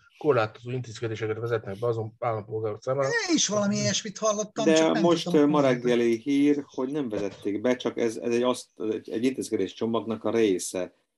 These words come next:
Speaker 3: Tehát
Speaker 2: Ja,
Speaker 3: itt
Speaker 2: ja,
Speaker 3: mondta,
Speaker 2: ja.
Speaker 3: tegnap este mondta a egészségügyi miniszter, hogy ez része az intézkedés
Speaker 2: Mhm.
Speaker 3: csomagnak, amely most az asztalon van.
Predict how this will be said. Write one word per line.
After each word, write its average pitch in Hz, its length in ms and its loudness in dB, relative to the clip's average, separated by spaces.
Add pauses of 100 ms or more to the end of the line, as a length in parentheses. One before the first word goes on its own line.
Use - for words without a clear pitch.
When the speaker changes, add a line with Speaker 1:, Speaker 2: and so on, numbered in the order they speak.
(240)
Speaker 3:
Tehát 147 260 -4
Speaker 2:
Ja, 127 60 -2
Speaker 3:
itt 160 140 -6
Speaker 2:
ja, 110 60 -4
Speaker 3:
mondta, 120 220 0
Speaker 2:
ja. - 60 -10
Speaker 3:
tegnap 110 300 -2
este 135 360 2
mondta 110 680 -4 (320)
a 90 120 -12 (460)
egészségügyi 95 600 -2
miniszter, 139 440 -2
hogy 110 80 0
ez 110 120 0
része 107 580 0 (260)
az 101 80 -6
intézkedés 104 460 0
Speaker 2:
Mhm. - 100 -8
Speaker 3:
csomagnak, 120 440 -6
amely 101 300 -2
most 110 300 -4
az 92 100 -2
asztalon 104 480 -4
van. 85 280 -6